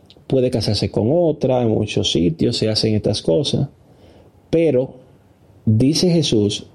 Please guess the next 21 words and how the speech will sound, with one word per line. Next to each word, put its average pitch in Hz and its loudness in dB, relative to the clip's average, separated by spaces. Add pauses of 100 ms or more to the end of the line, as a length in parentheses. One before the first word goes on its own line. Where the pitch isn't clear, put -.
(220)
"Tú 143 2
te 165 0
podrás 135 0
separar 139 0
en 156 2
la 151 0
tierra, 113 0 (400)
pero 131 2
en 120 2
el 113 0
cielo 131 0
tú 131 0
sigues 110 0
casado". 127 -2 (840)
Así 123 -2
que 139 0
una 147 2
mujer, 147 2
aunque 120 -2
esté 127 0
divorciada, 143 2